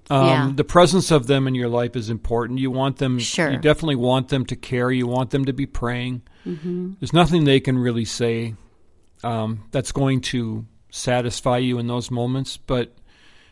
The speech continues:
Speaker 1: there is the presence of God that does bring. I remember I used to, uh, lay in bed at night and I created a playlist for myself, um, all very, you know, centered on Jesus kinds of
Speaker 2: Mm-hmm.
Speaker 1: songs,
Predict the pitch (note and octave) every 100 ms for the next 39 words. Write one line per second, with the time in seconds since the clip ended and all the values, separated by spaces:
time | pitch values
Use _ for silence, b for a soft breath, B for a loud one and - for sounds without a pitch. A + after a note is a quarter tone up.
0 | b D3 C#3+ D3+ B2 D3 - C3+ B2 -
1 | A2+ F#2+ B2 B2 A2+ A2+ G2+ B2+ A#2 A2+
2 | - - - - A2 B2 A#2+ A#2+ D3+ E3
3 | D#3+ C3 C#3+ D3+ - C#3+ B2+ A2+ - A#2
4 | A#2 A#2 C3+ B2 C3+ B2 A#2+ C3 A#2+ B2+
5 | - C#3 B2+ A#2+ A2+ - C3+ C3+ A#2+ -
6 | - A2+ A#2+ - A#2 - - - b b
7 | b b b b - A#2+ A#2 A2+ A2+ G2+
8 | - _ - C3+ C3 B2 B2 C3+ C3 B2+
9 | A#2+ A#2 C3 A#2+ A#2 - D3 C3+ B2 A#2+
10 | A2 A#2 A2+ A2+ G#2+ - - A#2+ F#2 -
11 | - A#2+ A2+ A2 -